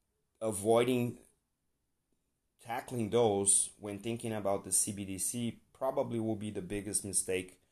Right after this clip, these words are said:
of any central bank as we stand right now, 'cause there's no global standard for this. There's no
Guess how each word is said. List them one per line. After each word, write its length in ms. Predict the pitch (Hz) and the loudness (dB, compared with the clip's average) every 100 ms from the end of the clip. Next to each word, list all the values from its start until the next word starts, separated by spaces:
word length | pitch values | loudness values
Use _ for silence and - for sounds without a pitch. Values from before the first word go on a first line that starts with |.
| _ _ _ - | _ _ _ -18
of 180 | 95 101 | -10 -8
any 180 | 104 | -4
central 400 | 104 - 101 101 | 0 0 -2 -4
bank 440 | 87 92 87 90 - - | -4 -4 -6 -10 -10 0
as 240 | 113 110 | 2 4
we 140 | 110 | 2
stand 440 | 107 - 101 95 90 - | 4 2 2 -4 -8 -8
right 320 | 98 95 92 | -4 -4 -6
now, 320 | 101 87 73 - _ | -8 -8 -10 -16 _
'cause 100 | - | -18
there's 240 | 104 101 98 | -12 -10 -8
no 160 | 104 | -8
global 400 | 98 95 92 90 | -6 -4 -4 -4
standard 480 | - 85 90 90 87 | -8 -8 -8 -6 -8
for 200 | - 90 | -8 -8
this. 400 | 87 87 - - - _ _ _ _ - | -6 -4 -4 -4 -10 _ _ _ _ -20
There's 320 | 92 87 85 | -14 -12 -10
no 340 | 95 98 95 | -4 -4 -4